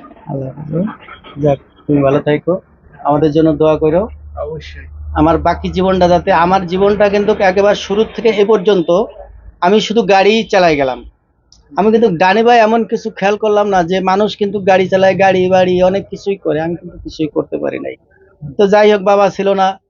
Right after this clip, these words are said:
Speaker 1: ছোট ছোট ভাই বোন ছিল, যাক তাদের মানুষ টানুষ করে বিয়ে শাদী দিয়েছি। যাক,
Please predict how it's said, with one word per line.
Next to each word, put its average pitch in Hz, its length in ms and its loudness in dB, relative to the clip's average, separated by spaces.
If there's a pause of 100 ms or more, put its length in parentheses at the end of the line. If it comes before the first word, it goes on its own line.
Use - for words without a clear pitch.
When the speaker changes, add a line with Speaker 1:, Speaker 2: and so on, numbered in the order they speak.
Speaker 1:
ছোট 185 100 -8
ছোট 180 180 -4
ভাই 180 240 2
বোন 180 160 0
ছিল, 170 260 0
যাক 175 200 0
তাদের 175 260 -4
মানুষ 175 300 -2
টানুষ 170 260 -6
করে 170 200 -4
বিয়ে 170 200 -4
শাদী 160 280 -6
দিয়েছি। 165 280 -6
যাক, 170 200 0